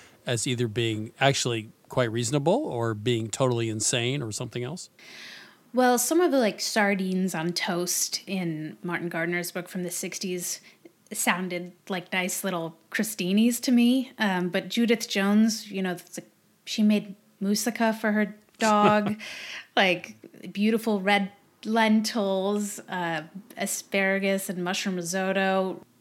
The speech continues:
Speaker 2: One was a pizza recipe for a dog, and I asked the author, "How does a dog eat pizza? You know, he doesn't have opposable thumbs." She said, "Well, I kind of had to hold it there while he's eating it." And I really liked that image.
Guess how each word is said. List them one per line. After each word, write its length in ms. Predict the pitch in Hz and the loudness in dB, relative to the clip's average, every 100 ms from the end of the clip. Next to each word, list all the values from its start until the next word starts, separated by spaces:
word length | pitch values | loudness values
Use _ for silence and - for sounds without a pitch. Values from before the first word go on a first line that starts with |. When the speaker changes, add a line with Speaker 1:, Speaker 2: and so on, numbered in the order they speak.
| _ - | _ 4
Speaker 2:
One 200 | 381 466 | 4 6
was 120 | 320 | 4
a 60 | 214 | 2
pizza 440 | - 359 - 202 | 0 0 2 2
recipe 540 | 165 170 190 175 170 | 2 0 -6 -2 -2
for 220 | 160 185 170 | -2 -4 -2
a 60 | |
dog, 340 | 160 165 165 175 | 2 2 2 0
and 100 | 175 | -2
I 80 | 175 | 0
asked 520 | 196 208 208 - - | 2 2 2 -2 -4
the 160 | 190 | 0
author, 460 | 190 190 202 180 - | 2 2 2 0 -2
"How 280 | - - 285 | -8 -2 0
does 200 | 294 233 | 0 -2
a 40 | 202 | -2
dog 440 | 220 208 196 196 - _ | 0 2 0 -4 -12 _
eat 220 | 214 214 | -6 -4
pizza? 360 | - 269 - 147 | 2 2 2 -6
You 160 | 160 170 | -4 -2
know, 100 | 196 | 0
he 80 | |
doesn't 260 | 208 214 208 | 2 0 2
have 120 | 220 | 0
opposable 540 | 170 - 214 202 170 151 | 0 0 2 2 -2 -4
thumbs." 640 | 202 175 151 202 214 - - - - - - | 0 0 0 -4 -4 -8 -18 -18 -20 -18 -6
She 120 | 247 | -2
said, 140 | 269 | 2
"Well, 100 | 269 | 4
I 100 | 247 | 4
kind 220 | - 247 | 4 2
of 60 | 220 | 4
had 140 | 208 | 4
to 60 | 170 | 2
hold 300 | - 190 170 | -2 -2 -2
it 160 | 160 - | -4 -6
there 180 | 92 | -6
while 160 | 67 - | -4 -4
he's 180 | 180 175 | -4 -4
eating 280 | 190 175 165 | -4 -4 -6
it." 180 | - - | -10 -4
And 100 | 202 | -2
I 80 | |
really 240 | 202 190 175 | 0 0 0
liked 300 | 170 165 - | -2 -4 -4
that 160 | 175 170 | -4 -2
image. 880 | 180 151 208 240 - - - - | -4 -6 0 4 4 2 -4 -8